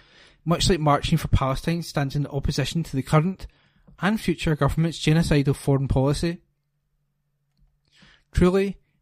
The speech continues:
Britain is beset on all sides by critics. But not to worry. It seems the Conservatives have a solution to all dissent found that no man's land between public opinion and government policy.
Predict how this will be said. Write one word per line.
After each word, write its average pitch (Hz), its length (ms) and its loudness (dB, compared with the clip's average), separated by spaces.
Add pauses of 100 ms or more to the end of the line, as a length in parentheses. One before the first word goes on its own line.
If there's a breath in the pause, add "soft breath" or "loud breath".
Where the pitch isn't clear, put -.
(100)
Britain 196 260 0
is 185 100 0
beset 147 440 0
on 143 80 4
all 143 100 2
sides 143 320 0
by 139 100 0
critics. - 600 -4 (1500)
But 190 140 -10
not 202 180 -4
to 180 80 8
worry. 139 460 0 (500)
It - 140 -12
seems 196 240 0
the 185 80 -8
Conservatives 175 640 -2
have 165 120 -4
a 160 80 0
solution 143 400 -2
to - 80 2
all 151 220 2
dissent 151 480 0
found 156 180 0
that 143 180 -4
no 151 160 2
man's 170 320 -2
land 170 220 0
between 151 300 -2
public 156 320 2
opinion 156 500 2 (460 soft breath)
and 147 120 -2
government 147 380 0
policy. 151 540 4